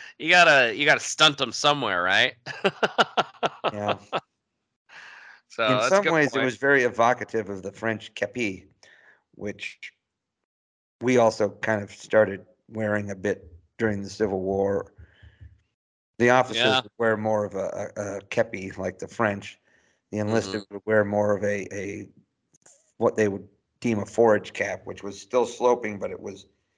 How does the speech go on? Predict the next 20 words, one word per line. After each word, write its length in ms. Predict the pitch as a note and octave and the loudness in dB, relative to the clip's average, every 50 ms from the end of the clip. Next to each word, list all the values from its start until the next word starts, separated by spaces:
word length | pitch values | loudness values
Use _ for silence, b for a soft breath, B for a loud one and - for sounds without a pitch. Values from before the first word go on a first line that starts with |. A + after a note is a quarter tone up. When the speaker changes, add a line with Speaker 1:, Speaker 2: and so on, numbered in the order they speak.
| _ _ _ - | _ _ _ -14
Speaker 2:
it 60 | A2+ | -6
could 160 | - B2 G#2 | -4 -4 -4
expand, 520 | F#2 F#2 - - - A#2+ A#2 A2 G#2 F#2+ G2+ | -4 -8 -12 -4 0 0 2 2 0 -2 -4
and 100 | G2 G2 | -10 -6
a 20 | |
lot 180 | G2 G2+ G2+ G2+ | -4 -2 -2 -2
of 100 | G2 - | -4 -6
people 260 | - G#2+ - G#2+ G2 F#2+ | -6 -8 -8 -8 -10 -10
would, 120 | G2 F2+ - _ _ _ _ | -12 -12 -16 _ _ _ _
they 120 | G#2+ G#2 G2+ | -8 -8 -8
would 140 | G2+ G#2 - - _ _ _ _ _ _ _ _ _ _ _ _ _ _ _ _ _ _ _ _ - | -8 -10 -12 -16 _ _ _ _ _ _ _ _ _ _ _ _ _ _ _ _ _ _ _ _ 2
fill 360 | - A2+ G2 - - - - _ _ _ _ - | 2 2 2 2 -2 -10 -20 _ _ _ _ 0
up 160 | A#2 - - | 0 0 0
with 140 | G#2 G2 F#2+ | -4 -6 0
water 380 | G2+ G#2+ A2 A2 G#2+ G#2 G#2+ G#2+ | 2 4 6 6 4 4 0 -2
in 80 | G#2 F#2+ | -4 -6
a 40 | - | -12
stream 560 | - - B2 B2+ A#2+ A#2 A2+ A2+ A2 A2 G2+ | -8 -2 0 0 0 0 0 -2 -4 -4 -6
or 160 | - D2 - b b b b E2+ b b b b b b b b _ _ _ _ | -8 -12 -16 b b b b -20 b b b b b b b b _ _ _ _
throw 160 | - - - | -14 -14 -12